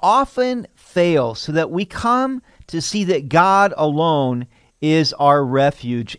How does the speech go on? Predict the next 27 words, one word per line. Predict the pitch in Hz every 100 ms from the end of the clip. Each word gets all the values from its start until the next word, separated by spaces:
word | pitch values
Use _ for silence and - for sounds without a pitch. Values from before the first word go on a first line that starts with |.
| -
and | 131 135 139 131 -
portion, | 147 139 131 - 92
as | 104
David | 98 120 110 113
says | - 127 117 -
here. | 95 78 - - - -
He | - 277
is | 240 - - - -
our | 156 170
inheritance. | 156 131 170 165 131 - - - - _ - _
He | - 220 233 226
has | 160 156 139 -
all | 175 214 254
the | 233
resources | 208 208 196 208 190 180 180 165
we | 185 185
need | 180 139 104 98 _ _ _ _
to | -
help | 113 156 156 -
us. | - - - - _ _ - _ _ _ _ _ _
He | 123
said, | 117 185
"I | 175
am | 170
brought | 143 175 170
very | 156 165 156
low." | 143 156 156 117